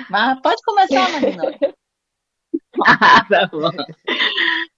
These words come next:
Speaker 2: Eu acho assim, a diferença da uma escola na cidade pra uma na zona rural, assim, na, na comunidade indígena, porque tem as qualidades, assim, né? Eu cre-, acredito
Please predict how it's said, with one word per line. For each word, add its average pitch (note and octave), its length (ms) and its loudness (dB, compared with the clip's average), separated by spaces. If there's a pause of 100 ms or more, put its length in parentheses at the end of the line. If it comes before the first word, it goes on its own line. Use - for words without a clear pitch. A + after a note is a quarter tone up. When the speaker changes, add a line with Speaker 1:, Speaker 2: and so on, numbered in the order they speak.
(720)
Speaker 2:
Eu B3 280 2
acho B3+ 240 2
assim, G3+ 240 -8
a F#3 160 -4 (120)
diferença G3+ 680 0
da D3 340 2
uma F3+ 120 2
escola F3 520 4
na E3+ 140 0
cidade C#3+ 640 0
pra D3+ 260 2
uma C#3 600 -4 (420)
na D3 200 2
zona C#3+ 200 0
rural, D#3+ 640 4
assim, C#3+ 260 -2
na, B2 260 -2
na C3 120 -4
comunidade D3 580 -2
indígena, F3+ 600 -4 (580)
porque A#3 380 2
tem A#3 500 -2 (300)
as G3+ 320 6
qualidades, A#3 720 6
assim, G3 180 -4
né? F3+ 220 2
Eu A3 200 4
cre-, B3 240 2
acredito G#3+ 540 0